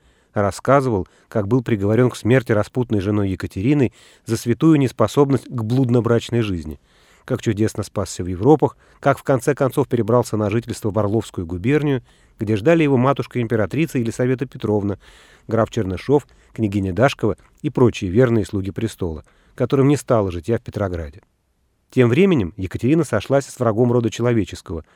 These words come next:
прижила от него сына, чтобы выучить в Российской академии, а затем отправить в Париж, где со своими способностями он вышел в императоры. В первой половине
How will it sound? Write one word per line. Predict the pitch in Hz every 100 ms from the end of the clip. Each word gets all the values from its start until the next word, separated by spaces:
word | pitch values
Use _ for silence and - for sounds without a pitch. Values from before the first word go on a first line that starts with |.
| _ -
прижила | 110 98 113
от | 98 98
него | 90
сына, | 90 - 147 123 - _ -
чтобы | - 107
выучить | 127 156 139 107
в | 107
Российской | 104 123 - 107
академии, | 92 104 139 185 123 - _
а | -
затем | 92 95 143
отправить | 135 113 135 123
в |
Париж, | - 131 101 - _ _ _
где | 113 107
со | -
своими | - 104 98
способностями | - 92 - 139 135 - 110 104 _ _
он | 110 101
вышел | 107 - 95
в | 95
императоры. | 92 98 87 73 - - _ _ _ _ _ _ _ _ _
В | -
первой | 160 147
половине | 110 110 143 135